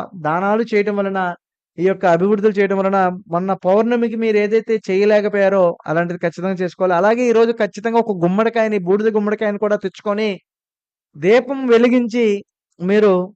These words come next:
తర్వాత పూజ చేసి గంధంతో అలంకరించి ఇంటి గుమ్మానికి కట్టుకోవడం వల్ల మీకు మరింత విశిష్టత అనేది కలుగుతుంది. మంచి అదృష్టకరంగా అయితే ఉంటుంది. ఖచ్చితంగా ఈ పూజలు అయితే మీరు చేయండి. మీకు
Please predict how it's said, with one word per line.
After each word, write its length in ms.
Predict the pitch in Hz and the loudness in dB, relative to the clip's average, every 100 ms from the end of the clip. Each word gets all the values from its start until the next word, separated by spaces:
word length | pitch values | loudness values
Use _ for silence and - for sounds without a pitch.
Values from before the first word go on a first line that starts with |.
| _ | _
తర్వాత 400 | - 180 208 208 | 0 2 4 4
పూజ 280 | 214 190 196 196 | 0 -4 -6 -4
చేసి 320 | 202 190 196 156 | -2 0 0 0
గంధంతో 520 | 151 180 214 226 240 | 0 0 0 2 4
అలంకరించి 580 | 202 196 208 226 208 196 | 4 4 2 2 2 2
ఇంటి 240 | 208 185 208 | 2 2 0
గుమ్మానికి 460 | 170 175 196 208 196 | 0 0 0 -2 -2
కట్టుకోవడం 380 | 185 180 180 | -4 -2 0
వల్ల 180 | 175 185 214 - | 0 0 -2 -2
మీకు 240 | 175 180 233 160 | -4 0 -2 -2
మరింత 480 | 156 175 226 233 - 226 202 196 - | -2 0 0 -4 0 2 2 -2 -12
విశిష్టత 440 | 165 214 - 220 | -6 -6 -6 -8
అనేది 220 | 214 202 190 | -4 -4 -2
కలుగుతుంది. 560 | 175 180 185 175 185 160 - _ _ | -2 -2 -4 -4 -2 -4 -6 _ _
మంచి 260 | 180 190 214 | -4 -2 2
అదృష్టకరంగా 720 | 185 180 175 - 170 175 165 | 2 2 -4 -6 -4 -2 -2
అయితే 120 | 170 | -4
ఉంటుంది. 280 | 180 160 175 | -4 -8 -10
ఖచ్చితంగా 600 | - 190 - 208 233 233 196 196 _ _ - | -6 -6 -6 -6 -2 2 0 -2 _ _ -4
ఈ 100 | 160 | -2
పూజలు 380 | 160 170 208 226 | -2 0 2 4
అయితే 160 | 220 214 | 2 2
మీరు 240 | 208 185 | 0 0
చేయండి. 400 | 185 185 196 196 175 180 | 0 -2 0 -2 -2 -4
మీకు 340 | 180 190 196 | -4 -2 0